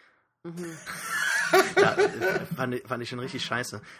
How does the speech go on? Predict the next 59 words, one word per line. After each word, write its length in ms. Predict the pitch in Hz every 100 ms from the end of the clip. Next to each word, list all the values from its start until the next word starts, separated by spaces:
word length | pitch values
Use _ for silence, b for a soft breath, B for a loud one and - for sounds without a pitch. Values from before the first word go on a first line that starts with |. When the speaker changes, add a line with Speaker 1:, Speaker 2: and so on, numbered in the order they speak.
| B
Speaker 2:
Aber 240 | 107 104
ich 140 | - 120
war 60 |
dann 100 | 120
ganz 120 | 127
überrascht, 300 | - 117 123
wie 80 | 117
gut 300 | - 139 -
der 200 | 117 113
eigentliche 360 | 117 117 113 -
Trailer 320 | - 101 98
war. 200 | 95 127 -
Fandst 160 | 120
du 40 | 226
Speaker 1:
Also 160 | 220
Speaker 2:
das 120 | 254 240
Speaker 1:
ich 60 |
Speaker 2:
auch? 40 | 208
Speaker 1:
muss 80 | 220
auch 20 |
sa-, 140 | -
ja, 240 | 208 254 262
ich 100 | 190
muss 140 | 196
sagen, 220 | 190 196 233
ich 140 | 214
fand 200 | 208 220
den 140 | 208
gerade 300 | 180 180 175
sehr 240 | 156 180 202
spannend, 440 | - 156 180 220
sehr 160 | 185 190
packend. 400 | 190 196 254 202
Ich 100 | 202
hätte 140 | 208
am 80 | 196
liebsten 400 | 190 202 - 214
gern 200 | 180 175
die 60 | 185
erste 320 | 113 185 -
Folge 260 | 196 214 202
geschaut, 380 | 156 - 143 -
so 80 |
spannend 360 | 156 120 156 -
Speaker 2:
Mhm. 20 | 156
Speaker 1:
fand 160 | -
ich 140 | 139 -
den. 240 | 147 165 -
Aber, 460 | 165 196 202 147
und 80 | 143
jetzt 100 | 147
kommt 160 | - 180
das 140 | 180
große 260 | 185 185 -
Aber. 400 | 135 147 123 123 B B B
Speaker 2:
Aha. 240 | 90 101
Speaker 1:
Ich 160 | - -
hab 140 | 277
mit 180 | 269 226